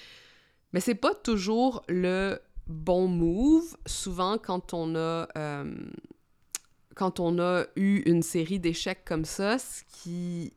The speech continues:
ce qu'il faut comprendre, c'est qu'on ne revient pas dans une, dans une période avant ça, mais on doit comprendre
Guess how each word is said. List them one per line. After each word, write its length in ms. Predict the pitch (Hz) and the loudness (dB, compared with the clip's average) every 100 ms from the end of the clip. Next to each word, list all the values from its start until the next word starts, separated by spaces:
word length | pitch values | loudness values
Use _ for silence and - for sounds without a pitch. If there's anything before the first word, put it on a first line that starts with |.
| - | -14
ce 200 | - - | -16 -14
qu'il 140 | 160 | -14
faut 240 | - 226 | -4 -2
comprendre, 580 | 233 - 165 - 185 214 | 0 0 0 2 2 2
c'est 100 | 220 | 0
qu'on 160 | - 175 | -2 0
ne 120 | 165 | 0
revient 420 | 160 170 165 165 | 0 -2 0 -2
pas 480 | 165 - 208 233 _ _ _ _ _ _ _ _ _ | 0 0 0 -2 _ _ _ _ _ _ _ _ _
dans 220 | 156 160 | 2 4
une, 400 | 165 160 156 151 - - | 4 4 4 2 -2 -4
dans 160 | 151 | -4
une 200 | 151 160 | 2 2
période 420 | 156 156 165 165 - | 2 0 0 0 -2
avant 380 | 156 160 160 190 | 0 0 2 0
ça, 220 | 220 247 | 0 0
mais 160 | 233 180 | 0 0
on 120 | - 156 | 0 0
doit 340 | 165 170 185 - - - _ | 2 0 0 -4 -18 -20 _
comprendre 800 | - 220 214 - 214 214 254 240 | 2 4 6 4 6 6 6 4